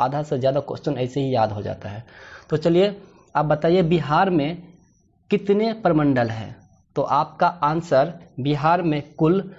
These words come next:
नौ प्रमंडल है। जी दोस्तों, नौ प्रमंडल बिहार में है और कौन कौन से हैं वो आप देख सकते हैं।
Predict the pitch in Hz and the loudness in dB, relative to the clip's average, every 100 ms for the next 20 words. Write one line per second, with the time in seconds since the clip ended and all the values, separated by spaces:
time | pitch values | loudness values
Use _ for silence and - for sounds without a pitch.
0 | - - 135 170 202 - 143 131 120 107 | -12 -2 2 4 2 0 0 0 0 0
1 | 107 107 117 180 165 139 - 104 127 127 | -2 -6 -4 0 2 0 -2 -6 -4 -2
2 | 143 190 185 160 160 151 165 147 143 139 | 2 2 2 0 2 2 2 0 -2 0
3 | 143 165 175 143 160 175 - - 151 151 | 0 0 -4 -4 -6 -6 -16 -2 -2 0
4 | 175 180 190 208 208 196 165 180 185 - | 0 0 0 -2 0 0 -2 -4 -8 -10
5 | 143 160 - 156 170 - 165 156 - 117 | -2 0 2 0 0 -4 -2 -2 -4 -10
6 | - 104 101 | -10 -10 -10